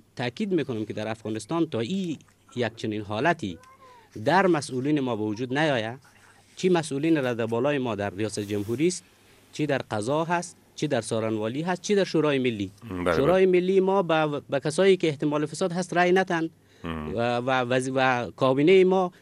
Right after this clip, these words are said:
Speaker 1: اه، یا به هر حال رئیس جمهور ما از کسی که دوسیه داره و متهم هست هرگز حمایت نکنه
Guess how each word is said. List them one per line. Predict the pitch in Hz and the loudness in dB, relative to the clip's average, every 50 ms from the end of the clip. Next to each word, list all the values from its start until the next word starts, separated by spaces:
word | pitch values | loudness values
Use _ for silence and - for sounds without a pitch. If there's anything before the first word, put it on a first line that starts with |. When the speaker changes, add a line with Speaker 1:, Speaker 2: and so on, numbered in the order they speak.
| _ _ _ - - | _ _ _ -8 -4
Speaker 1:
اه، | 120 120 117 117 | -2 -2 0 -2
یا | 120 120 127 131 135 127 123 | 0 0 0 2 2 0 0
به | 127 120 | -2 -2
هر | 127 127 123 123 | 0 0 0 -2
حال | 120 147 160 160 151 131 - - | 0 0 2 2 2 0 -4 -6
رئیس | 117 123 127 135 170 180 170 - | -2 0 0 0 0 -2 -2 -4
جمهور | 143 120 127 123 127 170 180 180 | -4 -2 -2 -2 0 0 2 2
ما | 175 175 170 147 | 2 0 0 -2
از | - 127 127 - - | -4 -6 -6 -4 -4
کسی | - 220 214 - 208 190 | -2 -2 -2 -2 -2 0
که | - 170 156 151 156 - - _ _ _ - 113 | 0 0 0 0 -2 -10 -20 _ _ _ -10 -4
دوسیه | 117 127 131 - - 185 190 | -2 -2 -2 2 2 2 2
داره | 185 185 180 165 | 4 2 2 2
و | 151 139 | 0 0
متهم | 120 123 123 - 135 127 170 185 185 | -2 -2 -4 -6 -6 -4 -2 -2 -2
هست | 165 185 170 - - | -2 -2 -6 -6 -6
هرگز | - 131 127 131 175 208 190 | -4 -4 -2 2 2 2 2
حمایت | 147 135 147 135 127 143 151 151 | 2 -2 0 2 2 2 2 4
نکنه | 147 165 185 185 - 202 185 180 180 180 | 4 2 2 4 4 2 2 2 0 -4